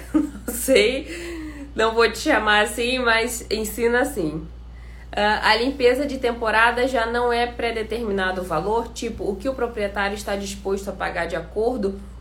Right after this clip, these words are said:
com o que ele cobra dos clientes? Bom, o proprietário, ele pode ter uma base de valor, mas ele não pode designar aquilo dali como sendo fixo. Por quê? Aquilo dali vai restringir,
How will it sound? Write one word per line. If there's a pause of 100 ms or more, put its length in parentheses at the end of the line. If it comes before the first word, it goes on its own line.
com
o
que
ele
cobra
dos
clientes?
Bom, (280)
o
proprietário,
ele
pode
ter
uma
base
de
valor, (320)
mas
ele
não
pode
designar (160)
aquilo
dali
como
sendo
fixo. (260)
Por
quê?
Aquilo
dali
vai
restringir,